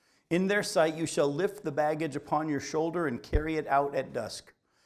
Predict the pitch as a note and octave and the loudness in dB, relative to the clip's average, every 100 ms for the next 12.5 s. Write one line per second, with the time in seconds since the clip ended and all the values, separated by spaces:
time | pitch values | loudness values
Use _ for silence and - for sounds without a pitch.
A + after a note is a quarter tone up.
0 | _ - D3+ - D3 - D#3+ E3+ D#3 D#3 | _ -2 0 2 0 4 4 4 0 0
1 | - D3 - D3 C#3+ C#3+ C#3 C#3 C#3 - | 2 0 0 -4 -2 0 0 0 -2 -4
2 | F3+ E3+ D3+ C3 C3+ D3+ D3 C#3 C3+ B2+ | 0 0 0 -2 -4 -2 0 0 0 -2
3 | D3+ F3 C#3 C#3+ C3 - F#3 C#3 A#2+ A#2 | -2 -2 -2 -2 -2 -4 -4 -2 -6 -6
4 | C3 A#2 A#2 - A#2+ C#3+ B2+ A#2+ A2 - | -4 0 0 0 -4 -2 -2 -4 -6 -10
5 | _ _ _ _ _ _ _ D3 D3+ E3 | _ _ _ _ _ _ _ 2 4 4
6 | E3+ C3+ C3 C3+ C3 B2+ - C3 C#3 D3 | 4 2 2 2 2 0 -4 -4 -2 -2
7 | B2 A#2+ A#2+ C#3+ C#3+ D#3+ D3 C3 C#3 C#3+ | -2 -2 2 4 6 4 2 0 2 2
8 | C#3 A#2 C3 C3 C3 C3 C3+ D3+ A#2 C3 | 0 0 2 2 0 -2 0 -2 0 0
9 | C3 C3 - C3+ B2 A2+ A#2 B2 C#3+ C#3 | 0 -2 -4 -4 -4 -2 -2 0 2 0
10 | C3 C#3+ D3+ D#3 E3 C#3 B2+ C#3+ D3 - | -2 -4 -4 -2 0 0 2 0 0 -2
11 | D#3 D3 A#2+ A#2+ B2 B2+ B2 A#2+ A2+ A#2+ | -2 0 2 2 2 0 -4 -4 -6 -8
12 | C#3+ C3+ B2 G#2+ - | -6 -6 -6 -8 -12